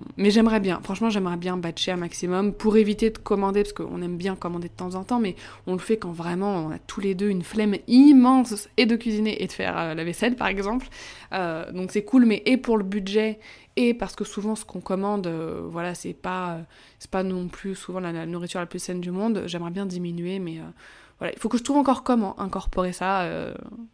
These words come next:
je, je le fais régulièrement, mais j'ai pas encore réussi à bien, bien l'organiser. Euh, et une autre mé-, deux autres méthodes aussi que j'utilise, euh, bah déjà au niveau des outils,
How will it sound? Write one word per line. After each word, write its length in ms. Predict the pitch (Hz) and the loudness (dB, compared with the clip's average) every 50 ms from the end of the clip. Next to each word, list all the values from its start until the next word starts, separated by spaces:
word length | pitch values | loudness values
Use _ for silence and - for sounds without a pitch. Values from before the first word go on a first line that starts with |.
| _ _ - | _ _ -12
je, 200 | 190 185 180 180 | -8 -6 -4 -4
je 60 | 175 | -4
le 80 | 185 185 | -4 -4
fais 120 | - 214 | -2 -2
régulièrement, 500 | 208 220 196 208 202 202 185 196 202 214 | -2 0 0 0 -2 -2 -2 -2 -2 -2
mais 100 | 220 185 | -2 -4
j'ai 100 | 165 160 | -4 -8
pas 140 | - - 196 | -8 -6 -6
encore 240 | 190 196 - 190 185 | -6 -4 -4 -4 -4
réussi 300 | 180 180 175 - - 196 | -2 -4 -4 -4 -4 -4
à 100 | 175 160 | -4 -4
bien, 400 | 156 160 180 180 180 175 165 160 | -6 -6 -6 -6 -4 -6 -6 -8
bien 180 | 160 165 185 190 | -8 -6 -6 -6
l'organiser. 600 | 185 180 170 175 170 170 170 170 170 196 240 254 - - - - - - - - - - - | -6 -6 -6 -6 -6 -6 -6 -8 -8 -10 -10 -12 -14 -18 -18 -18 -16 -18 -20 -20 -12 -6 -4
Euh, 500 | 185 180 175 175 170 165 165 165 170 175 - - - | -2 -2 -2 -4 -6 -6 -8 -8 -8 -10 -12 -8 -2
et 300 | - 202 208 196 - 226 | 0 0 0 2 2 4
une 100 | 233 247 | 4 4
autre 240 | 277 269 269 - 226 | 4 4 0 -2 0
mé-, 160 | 220 214 208 | 0 0 -2
deux 300 | - 185 214 233 240 262 | -2 0 0 2 2 2
autres 100 | 254 240 | 0 -2
méthodes 300 | 220 208 214 240 233 208 | -2 -2 -2 -2 -2 -2
aussi 240 | 202 202 - 226 214 | -2 -4 -6 -8 -6
que 120 | - 202 | -6 -6
j'utilise, 600 | 180 180 180 - - 190 196 226 262 269 226 175 - - - - - - - | -6 -6 -10 -10 -8 -4 -2 0 0 0 -2 -6 -8 -14 -20 -20 -20 -10 -6
euh, 360 | - 190 185 180 180 175 175 | -4 -2 -2 -2 -2 -2 -2
bah 80 | 175 185 | -4 -2
déjà 180 | 185 208 214 269 | -2 0 4 6
au 60 | 262 | 6
niveau 200 | 240 226 202 220 | 6 6 4 4
des 220 | 190 208 208 196 | 2 2 2 0
outils, 340 | 214 208 - - 226 214 208 | -2 -4 -4 -4 -4 -4 -4